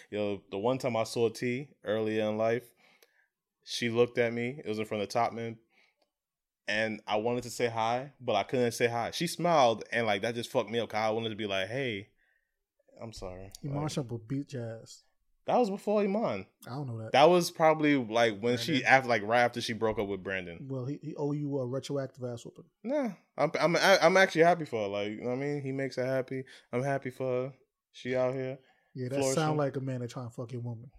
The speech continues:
Speaker 2: <laughs>
Speaker 1: Stop.
Speaker 2: That's exactly what that sounds
Speaker 1: What's
Speaker 2: like.
Speaker 1: wrong with you?
Speaker 2: I've said that before. I wish that, yeah. I
Speaker 1: Bro,
Speaker 2: want
Speaker 1: I'd
Speaker 2: them
Speaker 1: be,
Speaker 2: to be
Speaker 1: I'd
Speaker 2: happy
Speaker 1: really
Speaker 2: too.
Speaker 1: be happy for people.
Speaker 2: I feel you. I'd be happy for them too.
Speaker 1: All right.
Speaker 2: Yeah, and I'm happy when she come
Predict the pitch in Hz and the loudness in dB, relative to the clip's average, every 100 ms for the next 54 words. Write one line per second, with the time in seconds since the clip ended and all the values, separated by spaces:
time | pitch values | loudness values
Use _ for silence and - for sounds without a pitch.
0 | _ _ _ _ - - - 127 104 - | _ _ _ _ -18 -8 -2 -2 -2 -10
1 | _ - - 208 - - 180 202 196 185 | _ -20 -4 -2 -2 -2 2 6 6 6
2 | 160 151 160 165 139 214 208 - 104 254 | 0 2 2 0 -2 -2 -4 -6 -6 -2
3 | 339 233 165 143 139 131 143 202 226 233 | 0 2 2 0 -4 -8 -4 -4 -4 -6
4 | - - 226 240 170 - - 185 180 214 | -8 -8 -10 -8 -8 -8 2 6 8 8
5 | 220 190 208 202 202 196 208 214 214 202 | 8 10 8 8 4 6 6 6 6 0
6 | 190 202 180 160 110 185 - 311 311 247 | 0 0 0 0 2 0 0 2 4 4
7 | 160 185 233 233 226 233 226 247 302 175 | 2 4 4 4 2 2 2 0 0 0
8 | - _ _ _ _ _ _ _ _ _ | -4 _ _ _ _ _ _ _ _ _
9 | _ - _ 719 285 262 220 208 208 190 | _ -20 _ _ -14 -8 -4 -4 0 0
10 | 226 156 151 214 202 - 175 151 143 | 0 0 0 2 0 0 -2 -2 -2